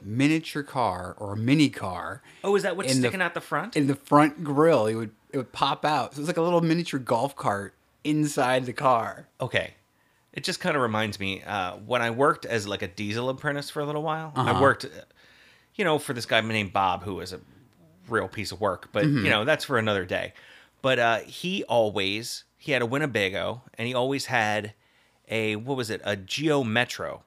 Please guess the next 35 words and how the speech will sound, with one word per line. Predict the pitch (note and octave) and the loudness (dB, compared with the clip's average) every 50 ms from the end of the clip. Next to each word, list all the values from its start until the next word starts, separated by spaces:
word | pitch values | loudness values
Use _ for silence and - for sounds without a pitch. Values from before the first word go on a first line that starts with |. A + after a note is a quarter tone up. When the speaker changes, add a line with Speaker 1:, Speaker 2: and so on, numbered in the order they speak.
| _ _ _ | _ _ _
Speaker 2:
He | - - | -6 -2
had | C3+ B2 | -2 0
a | A#2 A2+ A2 G#2+ G2+ F#2 - | 2 2 0 0 -2 -4 -6
convertible | - C3+ B2 A2+ G#2 C#3 D3+ D#3+ D#3 C#3 C#3 B2+ | -6 -6 -4 2 4 4 6 6 4 2 0 0
Geo | A#2 G2+ A2+ B2 B2+ A#2+ A2 | -2 -2 0 2 2 2 2
Metro | G#2 G#2 A2 A#2+ - - G2+ F#2 F#2 | 0 0 -2 -2 -4 -4 -4 -4 -4
that | F#2+ F#2+ F#2+ | -4 -4 -2
he | G2 | 0
always | G2 G2 F#2+ G2+ F#2 - | 0 -2 -2 -4 -6 -4
had | A2 G2 F#2+ F#2+ F#2+ | -2 -2 -2 -2 -4
stuck | - - - F#2+ - | -4 -4 -4 -4 -4
to | - | -8
the | G2 F#2+ | -10 -4
back | F#2+ C3 C#3 D#3+ D#3 - | -2 -2 -2 -2 -4 -6
of | F#2+ F#2 | -6 -6
it, | E2+ - - - | -6 -8 -8 -6
Speaker 1:
Mm-hmm. | - D#3 D3 D3+ | -4 -2 -2 -2
Speaker 2:
and | D3 C3+ | 0 0
he | A#2+ A#2+ | 0 0
would | A#2+ A#2 G#2+ - | 0 0 -4 0
tow | - C3+ B2+ B2+ | 2 4 4 4
that | B2 B2 B2 A2+ | 2 2 4 4
around | A2 A2 G#2+ G2+ G2 F#2+ F#2+ G2+ A2 | 4 4 4 2 2 2 0 -2 -4
so | - - A2 | -6 -6 -6
he | A2 G2 | -4 -4
could | A2 G2+ | -4 -4
drive | - A#2+ G#2 G#2+ A2 G#2+ | -2 2 2 4 4 4
around | A#2 C#3 F3 F3 B2 G2 | 4 2 2 2 0 -2
whenever | G2 G2+ G2+ F#2+ G2 G2 | -4 -6 -6 -4 -4 -4
they | F#2+ F#2 | -4 -4
went | F#2 G#2 G#2 - | -4 -6 -6 -6
camping | - A#2+ A#2+ A2 - - G#2+ G#2 | -6 -4 -4 -4 -4 -4 -6 -4
or | G#2+ G2 | -6 -4
whatever. | G2 G2+ A2 A#2 A2 F#2+ F2+ | -2 2 2 2 2 0 -4
Speaker 1:
Mm-hmm. | - - F#3+ G3+ A#3 B3 | -4 -2 -2 0 0 0